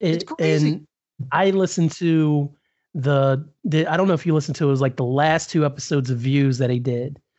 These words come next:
Speaker 2: Um, and it was, like, it was, it was a while ago now, but it was
Speaker 1: Mm-hmm.
Speaker 2: supposed to be, like, the tenth anniversary episodes, but they were, like, a year off and stuff 'cause he had
Speaker 1: <laughs>
Speaker 2: so
Speaker 1: Yeah.
Speaker 2: much stuff going on.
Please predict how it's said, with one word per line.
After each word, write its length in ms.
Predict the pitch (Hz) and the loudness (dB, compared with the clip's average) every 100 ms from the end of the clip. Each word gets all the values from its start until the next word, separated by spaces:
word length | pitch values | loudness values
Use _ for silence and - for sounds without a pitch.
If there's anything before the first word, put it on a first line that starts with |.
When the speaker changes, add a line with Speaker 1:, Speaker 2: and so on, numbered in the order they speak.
| _ _ - | _ _ -4
Speaker 2:
Um, 200 | 143 143 | 2 2
and 80 | 143 | 4
it 40 | |
was, 200 | 135 127 | 2 0
like, 260 | 135 127 - - | 0 -2 -4 -6
it 60 | |
was, 260 | 202 240 214 | -2 0 0
it 360 | 277 339 330 285 | -2 -4 -2 0
was 120 | 214 | 0
a 40 | |
while 280 | 151 143 147 | 0 2 2
ago 200 | 135 131 | 0 0
now, 360 | 127 127 120 117 - - _ | 0 0 -2 -8 -18 -20 _
but 100 | 165 | -2
it 40 | 160 | 0
was 80 | 156 | 0
Speaker 1:
Mm-hmm. 40 | |
Speaker 2:
supposed 180 | 196 - | -2 0
to 60 | |
be, 120 | 170 165 | 0 0
like, 180 | 160 | 0
the 80 | 147 | -2
tenth 300 | - 170 165 | -4 -2 0
anniversary 560 | 170 147 139 147 175 165 | 0 0 0 -2 0 -2
episodes, 480 | 175 175 196 190 160 | -2 -2 0 0 0
but 140 | 151 | -2
they 100 | 151 | 0
were, 100 | 147 | 2
like, 180 | 143 139 | 2 0
a 40 | |
year 360 | 127 139 151 147 | -2 0 0 2
off 280 | 135 143 175 | 2 0 0
and 120 | 156 | -2
stuff 240 | - 151 | 0 0
'cause 120 | 147 139 | 0 0
he 80 | |
had 100 | 139 | 0
Speaker 1:
<laughs> 160 | - 156 | 0 2
Speaker 2:
so 140 | 202 165 | 2 0
Speaker 1:
Yeah. 80 | |
Speaker 2:
much 120 | 170 - | -2 -6
stuff 340 | - 175 165 | -4 -4 -2
going 260 | 156 139 135 | -2 0 0
on. 260 | 131 135 | -2 -4